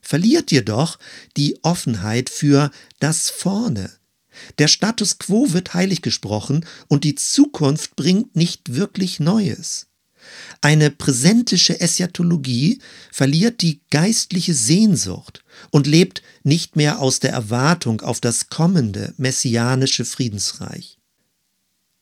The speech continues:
Drittens, von der Unterwelt zur Zwischenwelt. Im letzten Kapitel des Epheserbriefes spricht Paulus von Mächten und Gewalten, die Menschen von Gott abhalten wollen. Interessant ist,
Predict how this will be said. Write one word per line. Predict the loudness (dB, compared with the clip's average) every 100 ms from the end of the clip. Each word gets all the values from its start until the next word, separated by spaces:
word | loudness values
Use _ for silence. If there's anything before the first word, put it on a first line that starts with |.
| _
Drittens, | 0 0 2 2 2 2
von | 0 0
der | 2 0 -2 0
Unterwelt | 2 2 0 0 -2 -2 -2 -2
zur | -2 0 -2
Zwischenwelt. | -2 -4 -2 -2 -2 -4 -4 -8 -10 -16 -20 _ _ _ _ _ -20 -6 -2
Im | 2
letzten | 0 0 -2
Kapitel | 0 2 2 2
des | -2 0
Epheserbriefes | -2 0 -2 -2 -4 -4 0 0
spricht | 0 0 -2 -4
Paulus | -2 2 4 4 2
von | 2 2 2 -2 -8 _
Mächten | -2 0 -2 -4 -2 -2
und | 0 -2 0
Gewalten, | -2 -2 2 2 2 2 2 2 -10 -16 -2
die | 0
Menschen | 2 0 0 -2
von | 0 0
Gott | 0 -2 -6
abhalten | -8 -6 -6 -4 -4 -6
wollen. | -6 -8 -12 -16 _ _ _ _ -4
Interessant | -2 0 -2 0 0 -2
ist, | -4 -2 -4